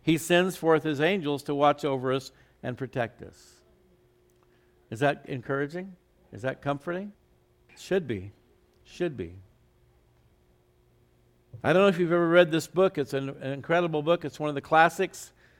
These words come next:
of Christian literature, Foxe's Book of Martyrs. And, uh, it details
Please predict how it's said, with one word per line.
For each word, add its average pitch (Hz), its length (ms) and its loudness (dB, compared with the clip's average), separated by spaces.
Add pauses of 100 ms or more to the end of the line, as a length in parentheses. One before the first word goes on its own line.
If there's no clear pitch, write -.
(420)
of 131 140 -6
Christian 160 400 0
literature, 175 420 4
Foxe's 170 540 4
Book 156 240 0
of 156 80 -6
Martyrs. 127 560 -4 (2000)
And, 139 360 0
uh, 120 280 2 (720)
it 131 260 -6
details 151 880 2